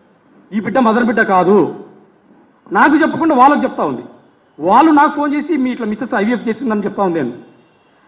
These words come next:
నేను శాంతికి ఫోన్ చేసి, "ఏంటి శాంతి, నువ్వు ఐవీఎఫ్ చేసుకున్నావు?" అంటే, "ఏంటి అంత అవసరం? I'm an, I'm an important, ఇంపార్టెంట్ కాదు." అని నేను చెప్పాను. "లేదు, లేదు, నువ్వు అంటే నాకు ఇష్టం లేదు, నీ ఇంటి పేరు మీద ఉండడం ఇష్టం లేదు. నాకు ఇద్దరు ఆడపిల్లలు ఉన్నారు, మళ్ళీ ఇద్దరు ఆడపిల్లలు నా ఇంటి పేరు మీద ఉండవాళ్ళే."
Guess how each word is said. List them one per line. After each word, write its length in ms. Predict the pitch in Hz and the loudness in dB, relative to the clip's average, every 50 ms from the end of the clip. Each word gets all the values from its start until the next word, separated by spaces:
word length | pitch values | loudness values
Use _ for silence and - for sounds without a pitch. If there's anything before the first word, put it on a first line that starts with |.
| _ - | _ -8
నేను 160 | 185 240 294 - | -4 -2 0 2
శాంతికి 300 | - 269 285 - 285 277 | 2 2 2 2 0 -2
ఫోన్ 120 | 311 285 | -2 -2
చేసి, 180 | 294 220 233 233 | -2 -2 -2 -2
"ఏంటి 120 | 262 - | -2 -2
శాంతి, 220 | - 269 262 247 | -2 -2 -2 0
నువ్వు 140 | 262 247 208 | 0 0 2
ఐవీఎఫ్ 220 | 220 254 247 202 240 | 2 0 0 0 -2
చేసుకున్నావు?" 300 | 226 - - 214 208 202 | -4 -4 -2 -2 -2 0
అంటే, 220 | 240 233 180 196 | 0 0 0 2
"ఏంటి 160 | 254 294 302 294 | 2 2 2 2
అంత 120 | 254 247 | 0 0
అవసరం? 300 | 220 202 - 220 202 160 | -2 -2 -2 -2 -2 -2
I'm 160 | 160 185 208 | 0 0 0
an, 140 | 214 220 240 | 2 0 0
I'm 120 | 170 190 214 | 0 2 2
an 160 | 226 220 208 | 2 2 2
important, 320 | 202 - 247 240 254 247 208 | 0 0 -2 0 0 0 -2
ఇంపార్టెంట్ 340 | 185 175 214 262 226 214 165 | -2 0 0 -2 -2 -2 -4
కాదు." 180 | 151 131 113 - - - - - - - | -4 -6 -8 -10 -16 -20 -20 -16 -8 -4
అని 100 | 226 226 | -2 0
నేను 140 | 247 240 | 0 0
చెప్పాను. 260 | 214 - - - - - - - - - _ _ _ _ - 202 | 0 -2 -4 -6 -14 -16 -18 -20 -20 -20 _ _ _ _ -6 -2
"లేదు, 160 | 240 269 262 | -2 0 0
లేదు, 100 | 277 262 | -2 -2
నువ్వు 160 | 269 254 247 | -2 -2 -4
అంటే 120 | 233 247 | -4 -4
నాకు 140 | 254 240 208 | -6 -8 -8
ఇష్టం 180 | - - 247 233 | -8 -6 -4 -4
లేదు, 140 | 233 254 254 | -2 0 0
నీ 80 | 240 | 0
ఇంటి 140 | 220 220 - | 0 0 2
పేరు 160 | - 240 233 | 2 2 2
మీద 140 | 226 226 214 | 2 2 2
ఉండడం 240 | 208 196 214 208 214 | 2 2 2 2 0
ఇష్టం 220 | - - - 175 | 0 -2 -4 -2
లేదు. 220 | 160 151 123 120 - - - - - | -2 -2 -4 -4 -8 -12 -14 -8 -6
నాకు 120 | 208 190 | -4 -2
ఇద్దరు 160 | 208 226 214 | 0 2 4
ఆడపిల్లలు 260 | 214 254 233 226 269 | 4 4 2 2 2
ఉన్నారు, 200 | 277 254 233 208 | 2 2 2 2
మళ్ళీ 220 | 202 185 180 185 180 | 0 0 0 0 0
ఇద్దరు 160 | 180 240 233 | 0 2 2
ఆడపిల్లలు 300 | 214 214 202 247 247 240 | 2 2 2 2 2 2
నా 60 | 208 | 2
ఇంటి 140 | 202 208 - | 2 2 0
పేరు 140 | 202 240 233 | 0 0 0
మీద 100 | 233 214 | 2 0
ఉండవాళ్ళే." 380 | 208 190 170 156 135 127 - | 0 0 -2 -2 -4 -6 -10